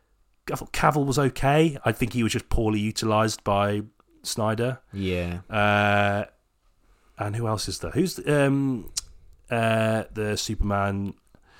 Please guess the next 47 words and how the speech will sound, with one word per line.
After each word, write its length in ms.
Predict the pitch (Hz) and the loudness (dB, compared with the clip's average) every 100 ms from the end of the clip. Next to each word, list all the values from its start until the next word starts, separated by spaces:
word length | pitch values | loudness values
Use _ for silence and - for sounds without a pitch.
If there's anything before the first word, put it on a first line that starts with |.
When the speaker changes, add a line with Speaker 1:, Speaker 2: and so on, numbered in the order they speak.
| - | -6
Speaker 2:
Tom 280 | - 131 127 | 0 2 6
Welling 340 | 127 143 156 | 6 6 2
in 80 | 110 | 0
Smallville? 760 | - - 120 131 151 180 - - | 0 2 2 4 2 2 0 10
Speaker 1:
<laughs> 20 | |
Tom 280 | 151 139 - | 10 12 8
Welling 320 | - 170 170 | 8 10 10
in 100 | 156 | 10
Smallville. 800 | - 160 170 160 - 143 143 143 - | 8 10 12 12 12 10 6 -2 -6
Speaker 2:
<laughs> 120 | 139 | 8
Speaker 1:
Oh, 260 | 170 226 143 | 12 12 12
uh, 80 | 131 | 12
of 100 | - | 10
course, 340 | 160 147 - | 6 6 4
we've 120 | 151 131 | -2 4
got, 300 | 131 - 147 | 4 4 6
uh, 160 | 131 | 6
Dean 300 | 113 143 151 | 6 6 6
Cain. 400 | 156 156 156 202 - - _ | 6 4 6 2 0 -12 _
Speaker 2:
Oh, 280 | 127 160 165 | 12 12 12
yeah, 240 | 127 156 | 12 6
okay. 260 | 180 - 147 | 0 0 0
Speaker 1:
Dean 300 | 131 131 135 | 2 4 6
Cain. 500 | 135 180 175 196 202 | 8 8 6 0 0
Speaker 2:
<laughs> 40 | - | 0
Speaker 1:
He 140 | 247 | 4
was, 200 | 214 127 208 | 4 4 6
yeah, 120 | 180 | 6
he 140 | 233 | 6
was 180 | 175 101 | 4 2
Su-, 480 | - 113 110 117 107 | -4 -6 -6 -6 -6
he 120 | - 180 | -4 -2
was 100 | - | -2
Superman, 340 | 92 98 143 | -6 -4 -4
wasn't 200 | 175 131 | -2 -4
he, 40 | |
Dean 220 | 92 90 92 | -4 -6 -4
Cain? 280 | 135 160 - - | -4 -6 -10 -10
Speaker 2:
D-, 140 | 151 | -2
yeah, 320 | 165 160 127 | 4 6 6
w-, 280 | 107 120 95 | 2 0 0
w-, 460 | 117 135 123 123 127 | -4 -8 -4 -4 -2
I 560 | 131 135 131 127 123 120 | -2 0 0 0 -2 -4
can't 100 | 110 107 | -4 -4
remember 180 | 98 | -2
which 240 | 98 92 - | -2 -4 -4
one. 280 | 98 92 | -4 -4